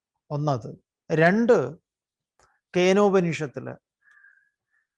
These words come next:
ചോദ്യം. "കേനേഷിതം പതതി പ്രേഷിതം മനഃ,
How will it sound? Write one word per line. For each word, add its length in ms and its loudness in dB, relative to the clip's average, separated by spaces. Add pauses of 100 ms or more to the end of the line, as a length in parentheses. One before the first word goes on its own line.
(320)
ചോദ്യം. 420 -16 (3000)
"കേനേഷിതം 920 6
പതതി 380 4 (180)
പ്രേഷിതം 680 0
മനഃ, 300 -14